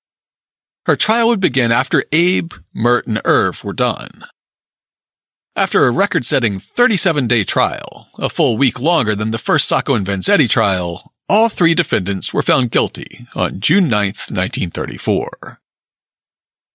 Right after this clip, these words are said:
The Associated Press described the scene. Merton Millen, the leader, leered as he heard the verdict. His brother Irving, described as a tool of his brother,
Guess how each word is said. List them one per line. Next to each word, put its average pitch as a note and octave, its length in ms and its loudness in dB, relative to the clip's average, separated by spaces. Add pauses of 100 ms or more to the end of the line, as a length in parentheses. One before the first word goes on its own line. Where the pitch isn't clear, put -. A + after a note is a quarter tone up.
(140)
The B2 80 2
Associated F#3+ 560 2
Press B2 240 -2
described F2 400 -4
the - 80 -10
scene. - 540 -4 (1080)
Merton G3+ 380 2
Millen, F2+ 460 -2
the G#2 100 -4
leader, F#2+ 480 -2 (160)
leered A2 540 2
as - 100 -4
he C3 80 0
heard A2 200 0
the F#2 60 -6
verdict. - 680 -6 (640)
His D#3 120 0
brother A#2+ 400 0
Irving, G#2 380 0
described D3 440 0
as A#2 120 0
a G2+ 140 0 (120)
tool E3+ 360 2
of G2+ 60 0
his G2 140 -2
brother, F2+ 520 -2